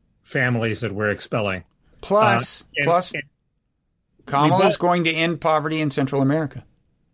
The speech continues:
Speaker 1: Right, and that, but, uh, f-, for only four million vaccines, we got them to take some action. So imagine what more vaccines could buy. Yes.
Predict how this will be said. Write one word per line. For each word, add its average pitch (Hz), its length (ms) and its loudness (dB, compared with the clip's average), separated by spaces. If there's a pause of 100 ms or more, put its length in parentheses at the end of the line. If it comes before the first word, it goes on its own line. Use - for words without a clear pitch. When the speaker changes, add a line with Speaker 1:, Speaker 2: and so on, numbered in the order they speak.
(360)
Speaker 1:
Right, 120 320 -2 (200)
and 147 260 -2
that, 117 260 0
but, 120 160 -2
uh, 127 220 0 (680)
f-, 160 80 -6
for 185 160 4
only 190 240 4
four 190 320 2
million 196 380 4
vaccines, 160 500 0
we 127 160 2
got 135 240 -2
them 131 140 -2
to 113 80 -6
take 131 200 -2
some 165 220 -2
action. 120 400 -4
So 131 160 0
imagine 131 360 -2
what 117 120 0
more 120 180 2
vaccines 107 460 -4
could 101 160 -12
buy. 95 240 -8 (840)
Yes. 101 320 -6